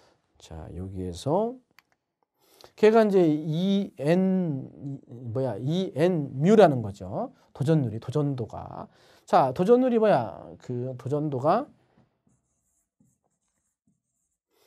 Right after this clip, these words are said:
에, 전류가 잘 흐르는 정도야. 이걸 도전도다. 그렇게 이야기하죠.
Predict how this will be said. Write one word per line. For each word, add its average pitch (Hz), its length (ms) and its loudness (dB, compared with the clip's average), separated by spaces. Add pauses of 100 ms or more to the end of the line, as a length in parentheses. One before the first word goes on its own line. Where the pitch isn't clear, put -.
(580)
에, 120 460 -6
전류가 196 420 2
잘 214 380 0
흐르는 262 360 0
정도야. 127 540 -6
이걸 156 160 -6
도전도다. 127 960 -4
그렇게 - 280 -8
이야기하죠. 107 960 -14